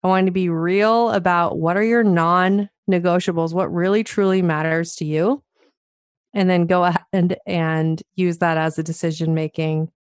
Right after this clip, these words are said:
framework. I hope this was helpful. I know when you're dating, you have so many questions that come up, and particularly in the beginning, there's all of these emotional, um,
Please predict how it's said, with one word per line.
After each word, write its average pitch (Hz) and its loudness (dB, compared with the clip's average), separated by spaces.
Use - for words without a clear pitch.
framework. 165 -4
I 196 2
hope 220 0
this 285 -2
was 277 0
helpful. 220 2
I 190 4
know 190 4
when 247 4
you're 247 2
dating, 185 0
you 170 0
have 165 -4
so 208 2
many 220 4
questions 185 -2
that 175 -4
come 180 -2
up, 160 -2
and 165 -2
particularly 202 -2
in 202 2
the 196 0
beginning, 165 -2
there's 156 -4
all 180 4
of 175 0
these 165 0
emotional, 165 0
um, 151 2